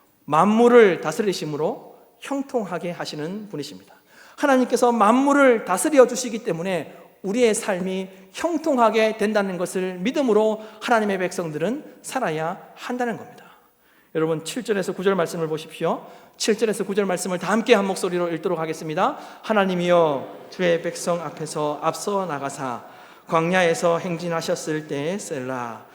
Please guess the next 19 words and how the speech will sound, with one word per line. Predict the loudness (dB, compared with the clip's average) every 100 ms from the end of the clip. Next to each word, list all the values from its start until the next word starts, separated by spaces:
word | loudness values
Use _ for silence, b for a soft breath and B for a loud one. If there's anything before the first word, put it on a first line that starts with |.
| B B
땅이 | 0 2 2
진동하며 | 0 -4 -2 0 2 2 2 2 0
하늘이 | -2 -4 -2 -4
하나님 | -4 -4 -4 -2 -6
앞에서 | -6 -6 -4 -2 -2 -6
떨어지며 | -2 -2 -2 -6 -6 -4 -6 -8 B B B B
저 | 2 2
시내산도 | 2 0 0 0 -2 2 2 2
하나님 | 0 0 0 -4
곧 | 0 0 0 -12
이스라엘의 | -12 -6 -2 -2 -2 -4
하나님 | -4 -4 -4 -6
앞에서 | -8 -8 -8 -4 -4 -4 B B -8
진동하였나이다. | -6 -2 0 -2 -4 -6 -4 -6 -8 -8 -10 -10 -14 B B B
하나님이여, | -2 0 0 0 0 2 2 0 -6
주께서 | -4 -2 0 0
흡족한 | 0 -2 -4 -2 -2 -2
비를 | -4 -2 -2
보내사 | -2 -6 -6 -6 -6 -6